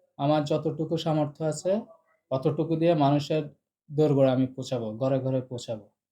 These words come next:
কিন্তু আমি কাউকে এটা মনে করি না, আমার কাউকে পাঁচশো টাকা দিয়ে আমার ভোট নিতে হবে। হ্যাঁ, আমাদের এমনিতেই আমাদের নির্বাচনী এলাকায় যদি অন্য দলের প্রার্থীর কথা বলি, আসলে এখন আমাদের রাজনীতিটাই আসলে বেচা কেনার হয়ে গেছে।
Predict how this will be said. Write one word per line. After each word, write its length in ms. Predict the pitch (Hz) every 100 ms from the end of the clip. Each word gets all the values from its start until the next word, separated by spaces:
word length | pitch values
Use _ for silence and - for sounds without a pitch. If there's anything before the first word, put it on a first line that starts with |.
| _ _ _ -
কিন্তু 260 | 139 143
আমি 200 | 147 151
কাউকে 580 | 151 143 147 156 156 165 - _ _ _ _ _
এটা 220 | 139 139
মনে 260 | 160 170 160
করি 140 | 165
না, 140 | 160 170
আমার 400 | 156 143 147 147 _ _ _
কাউকে 280 | 143 139 151
পাঁচশো 360 | 147 151 - 156
টাকা 240 | 156 156
দিয়ে 200 | 156 190
আমার 180 | 156 139
ভোট 260 | 131 131
নিতে 220 | 131 120 127
হবে। 260 | 120 107 - _ _ _ _ -
হ্যাঁ, 120 | 208
আমাদের 520 | 131 131 139 156 - -
এমনিতেই 460 | 147 151 147 165
আমাদের 420 | 156 151 151 151 151 _
নির্বাচনী 440 | 151 147 147 147 143
এলাকায় 520 | 139 139 139 131 131 - _ _ _ _ _ _ _
যদি 360 | 131 135 139 135 135
অন্য 260 | 139 139
দলের 260 | 135 139 135
প্রার্থীর 380 | 139 135 - 151
কথা 240 | - 147
বলি, 180 | 156 165
আসলে 520 | 143 - 139 135 123 - _ _ _ _ _ 127
এখন 440 | 127 143 143 139 -
আমাদের 340 | 135 135 147 151
রাজনীতিটাই 560 | 151 143 147 151 180
আসলে 300 | 180 170 156
বেচা 280 | 147 156 151
কেনার 240 | 147 135
হয়ে 240 | 131 135 135
গেছে। 320 | 131 - 104